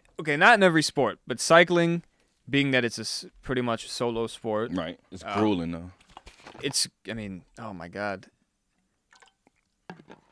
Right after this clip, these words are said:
Speaker 2: It's such a grueling sport, bro. And to call that a sport is like, uh, that's like a punishment.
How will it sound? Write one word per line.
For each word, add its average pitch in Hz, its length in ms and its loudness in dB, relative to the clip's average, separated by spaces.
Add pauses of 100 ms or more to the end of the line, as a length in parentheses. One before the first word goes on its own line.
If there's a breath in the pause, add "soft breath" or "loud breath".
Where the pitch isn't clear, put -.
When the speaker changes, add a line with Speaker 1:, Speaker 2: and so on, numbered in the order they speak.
(340)
Speaker 2:
It's - 100 -20
such - 160 -6
a 80 40 -12
grueling 78 260 -14
sport, - 280 -12
bro. - 200 -14 (1600)
And 160 100 2
to 170 60 4
call 214 220 10
that 185 140 10
a 95 40 0
sport - 500 4
is 92 140 0
like, 87 380 -2
uh, - 40 -8
that's 101 800 0
like 117 120 0
a - 40 -6
punishment. - 420 -6